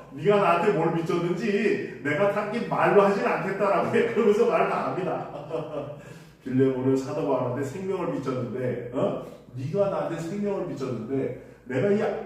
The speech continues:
오네시모까지 내가 다 갚을게. 내가 다 갚을게." 예, 보세요.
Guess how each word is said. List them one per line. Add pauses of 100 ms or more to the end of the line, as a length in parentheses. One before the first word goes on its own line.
(160)
오네시모까지
내가
다
갚을게. (200)
내가
다
갚을게." (280)
예,
보세요.